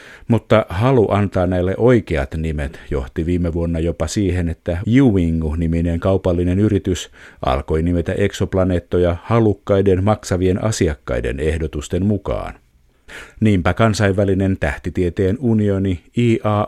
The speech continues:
U on julkistanut nimikilpailun eksoplaneettojen nimeämiseksi.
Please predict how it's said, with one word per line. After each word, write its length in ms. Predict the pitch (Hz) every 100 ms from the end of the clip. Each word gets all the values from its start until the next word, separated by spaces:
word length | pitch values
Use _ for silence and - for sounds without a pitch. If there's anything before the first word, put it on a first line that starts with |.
| -
U 380 | 139 90 65 - - - -
on 200 | 139 135
julkistanut 600 | 123 139 117 95 98 92
nimikilpailun 920 | 131 127 95 76 69 - 64 62 62 -
eksoplaneettojen 960 | 85 - 90 87 85 82 - 87 92 104
nimeämiseksi. 880 | 104 82 69 65 - - - 55